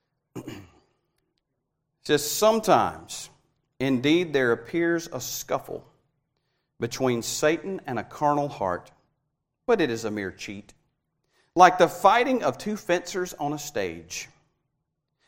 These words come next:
You would think at first they were in earnest, but observing how wary they are and where they hit one another, you may soon know they do not mean to kill.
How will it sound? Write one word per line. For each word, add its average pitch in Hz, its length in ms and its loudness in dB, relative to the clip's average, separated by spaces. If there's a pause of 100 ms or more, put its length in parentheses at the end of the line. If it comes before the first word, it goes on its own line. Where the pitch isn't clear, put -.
You 247 140 2
would 240 120 8
think 285 160 4
at 151 140 4
first 196 340 6
they 127 120 4
were 117 140 2
in 107 120 -2
earnest, - 640 0 (480)
but 180 100 2
observing 220 440 2
how 143 160 2
wary 127 400 0
they 101 180 0
are 113 240 4
and 117 120 -2 (180)
where 123 160 4
they 107 100 0
hit 127 220 2
one 104 120 -6
another, 120 220 0
you 147 180 -2
may 190 200 0
soon 160 480 0
know 117 220 2
they 135 180 0
do 196 80 -4
not 131 180 2
mean 98 140 -6
to 87 80 -10
kill. 98 480 -6